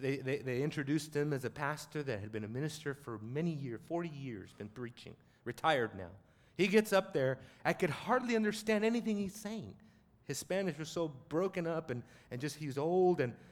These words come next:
but I understood one thing at the very end. He sort of grabbed onto that pulpit and roused himself. He was there to give an admonition to the men being ordained into the pastorate.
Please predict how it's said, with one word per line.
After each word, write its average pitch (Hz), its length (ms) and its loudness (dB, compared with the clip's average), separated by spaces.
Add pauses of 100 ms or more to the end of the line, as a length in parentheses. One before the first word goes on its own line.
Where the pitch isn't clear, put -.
(280)
but 147 100 0
I 156 80 4
understood 170 440 0
one 143 440 -2
thing 170 320 -4
at 135 80 -6
the 123 80 -6
very 147 460 0
end. 143 160 -2
He 120 120 -4
sort 127 260 -4
of 110 160 -6
grabbed 160 380 0
onto 156 200 2
that 131 180 0
pulpit 143 320 -2
and 113 180 -4
roused 160 420 2
himself. 143 540 0 (140)
He 170 100 6
was 151 200 4
there 170 260 6
to 156 80 -2
give 135 180 -2
an 127 100 -2
admonition 160 760 0
to 156 100 -8
the 131 100 -4
men 170 300 2 (220)
being 143 220 2
ordained 165 520 4
into 151 160 -2
the 139 100 -2
pastorate. 147 600 -2